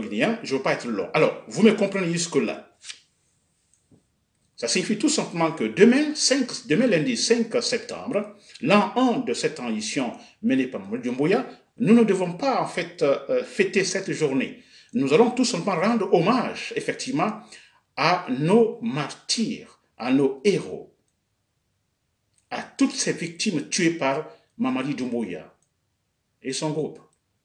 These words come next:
Demain, c'est cela. Et là, le F N D C, en fait, est très clair là-dessus. Demain, il faut, en fait, paralyser, euh, tout Conakry. Il ne doit pas y avoir de travail, cher Comte guinéen.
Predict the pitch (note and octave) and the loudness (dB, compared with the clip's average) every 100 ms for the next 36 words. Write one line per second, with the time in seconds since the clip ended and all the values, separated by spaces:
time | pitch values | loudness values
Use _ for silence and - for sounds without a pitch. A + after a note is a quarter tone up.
0 | _ _ _ _ _ _ G#2 C3+ E3 G#3+ | _ _ _ _ _ _ -4 -2 0 -2
1 | F3+ - A3 - - _ _ _ _ _ | -2 -2 -2 -2 -10 _ _ _ _ _
2 | _ _ _ A#2 A#2+ G3 D3+ B2+ C#3+ A#3 | _ _ _ -4 4 4 4 4 4 2
3 | - A3 E3+ D3+ - F#3+ C4+ - - - | 2 0 2 -2 -2 -2 -4 -8 -20 -20
4 | _ _ C#3+ - E3 - - D3 - G#3+ | _ _ -6 -2 -4 -4 4 4 8 4
5 | A3 G#3 G3 F#3 G#3 - - - - _ | 6 2 2 0 -2 -4 -8 -10 -16 _
6 | _ A2 D3+ A3+ A3+ D3 - A3+ B3 E3+ | _ -2 2 2 0 -4 0 0 0 -2
7 | D#3 G3 - D#3 - E3+ D3+ C#3 C3+ F3 | -4 -4 -6 -8 -4 0 0 0 0 -2
8 | F#3+ - - - G3 - D3+ - - - | -2 -6 -8 -2 -4 -2 -6 -8 -14 -18
9 | _ _ _ _ _ _ _ _ _ _ | _ _ _ _ _ _ _ _ _ _
10 | - A#2+ B2+ - G#3+ F3+ G#3 F3+ - G3 | -8 -4 -2 -2 0 2 2 0 -2 -2
11 | D#3 C3 F#2+ - D#3 B2 B2+ G#2+ - - | -2 -2 -4 -4 -4 -4 -6 -6 -8 -14